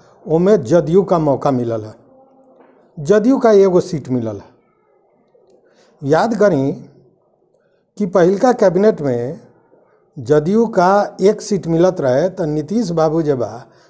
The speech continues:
से इनकार क देल रहस, कहले रहस जे हम ऐसा ही बानी, लेकिन सरकार में सम्मिलित ना होखम, जबकि सरकार का साथे बानी, इनकार क देल रहस। त का कारण भेल कि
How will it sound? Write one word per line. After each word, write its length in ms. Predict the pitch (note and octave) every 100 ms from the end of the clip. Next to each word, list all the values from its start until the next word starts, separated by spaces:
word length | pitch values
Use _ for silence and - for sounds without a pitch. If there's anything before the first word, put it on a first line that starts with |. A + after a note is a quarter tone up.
| _
से 260 | - F3+
इनकार 380 | F#3 F#3 F3+ G#3+
क 100 | F3+
देल 220 | E3 E3
रहस, 460 | D#3+ D#3 C#3+ F#3 - - _ -
कहले 220 | E3+ G3+
रहस 260 | F#3+ F#3+ E3+
जे 120 | F3
हम 360 | D#3+ F#3+ D3+ - _ _ _ _ _ - - -
ऐसा 300 | D#3 C3+ D#3+
ही 120 | G3
बानी, 380 | F3 F3 F#3+ A3
लेकिन 300 | E3+ D#3 F3+
सरकार 420 | F3+ C#3+ D#3+ D#3+
में 120 | F#3
सम्मिलित 500 | F#3 E3 D3 D3 C#3+
ना 120 | C#3
होखम, 400 | C3 B2 C#3 G3+ - - -
जबकि 300 | C#3 C#3 -
सरकार 400 | G3+ E3 C3+ C3
का 140 | A#2+ F3
साथे 360 | - C#3 D#3
बानी, 320 | B2+ G#2+ A2+ - _ _ _ _ _ _ _ _ _ _ _ _ _ A3
इनकार 340 | G3 G3 F#3+ E3+
क 100 | D#3+
देल 180 | B2 A#2
रहस। 440 | A#2 G2+ A2 - _ _ _ _ -
त 160 | E3 -
का 160 | D3 F#3
कारण 400 | - G#3 A3 G#3+
भेल 180 | G#3 G#3
कि 440 | G#3+ G#3+ A3 -